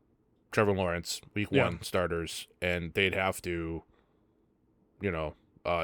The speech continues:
Speaker 1: n-, no, not trying to jinx anybody. Injury aside, they're gonna ride out. They're gonna let them take their lumps and learn, whatever.
Speaker 2: Right.
Speaker 1: That, I think that's done deal. We have the other three big ones.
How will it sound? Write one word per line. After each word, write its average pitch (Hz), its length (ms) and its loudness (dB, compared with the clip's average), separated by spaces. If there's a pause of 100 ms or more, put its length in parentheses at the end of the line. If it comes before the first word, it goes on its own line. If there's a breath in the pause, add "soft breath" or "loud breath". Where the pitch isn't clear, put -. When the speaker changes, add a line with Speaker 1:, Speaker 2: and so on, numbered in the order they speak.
Speaker 1:
n-, 104 140 -4
no, 113 240 6 (320)
not 123 260 4
trying 131 240 10
to 104 60 2
jinx 117 220 2
anybody. 95 320 4
Injury 120 400 6
aside, 101 420 6
they're 107 120 6
gonna 104 160 4
ride 98 200 8
out. 90 180 6
They're 92 100 2
gonna 92 160 0
let 92 140 0
them 92 160 0
take 90 180 -2
their 90 120 2
lumps 87 420 -4
and 87 140 -4
learn, 85 260 -4
whatever. 80 360 -6 (360 soft breath)
Speaker 2:
Right. 104 160 -4 (300)
Speaker 1:
That, 101 240 6
I 98 100 2
think 95 200 0
that's 95 320 0
done 82 220 -6
deal. 78 240 -6 (580 loud breath)
We 107 100 4
have 107 100 8
the 101 120 4
other 147 180 10
three 143 220 4
big 117 200 6
ones. 73 440 -8